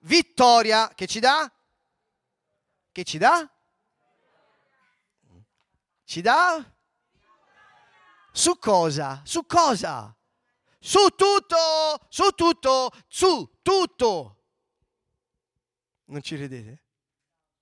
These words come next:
Sì, ci credete. Quindi non fatevi rubare la gioia. Io vi voglio leggere un paio di storie.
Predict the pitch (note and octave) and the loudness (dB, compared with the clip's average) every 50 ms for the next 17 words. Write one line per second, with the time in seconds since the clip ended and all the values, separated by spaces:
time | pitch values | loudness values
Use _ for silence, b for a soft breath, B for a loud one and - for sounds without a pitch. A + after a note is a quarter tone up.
0 | _ _ _ _ _ _ _ _ _ _ _ _ _ _ _ _ _ _ _ _ | _ _ _ _ _ _ _ _ _ _ _ _ _ _ _ _ _ _ _ _
1 | _ _ _ _ _ _ - E3+ F3+ G3 G3 F#3+ - - F3 D3 D3 E3 D#3+ F3+ | _ _ _ _ _ _ -20 -20 -18 -16 -16 -12 -10 -8 -6 -6 -6 -8 -8 -8
2 | F3+ E3 C#3+ C#3 b b b b b b b b b b b b _ _ _ _ | -8 -8 -10 -14 b b b b b b b b b b b b _ _ _ _
3 | _ _ _ - A#3 A3+ G#3 G3 G3 G3 G3 F#3 - C4+ C4 B3+ - B3 A3 A3 | _ _ _ -8 -6 -6 -4 -2 -2 -2 -2 -2 0 0 0 2 0 -2 -6 -6
4 | G#3+ G3 G3 F#3 G#3 G3+ G3+ G3 F#3+ F#3 F3+ C#3+ E3+ E3 D3+ D3 C#3+ C3+ C#3 C3+ | -6 -6 -4 -4 -2 -4 -4 -4 -4 -4 -2 -2 -2 -2 -4 -4 -8 -12 -16 _
5 | _ _ _ _ _ - A3+ C4 B3 G#3+ F#3+ G3 F3 G3+ G#3 G#3 G3+ G#3 F#3+ F3 | _ _ _ _ _ -10 -6 -6 -4 -4 -6 -8 -6 -6 -6 -4 -6 -6 -6 -6
6 | D#3+ D3 C3 C#3 D#3+ D#3+ F#3 F#3+ - - F#3+ F#3+ G3 G3 - B3 A#3 A3 G3 F#3+ | -8 -8 -10 -12 -10 -10 -10 -12 -12 -14 -14 -14 -14 -10 -8 -6 -4 -4 -4 -4
7 | E3+ - - _ - C#3+ C3+ B2+ B2 B2+ B2+ | -6 -8 -10 _ -10 -8 -8 -8 -10 -14 -16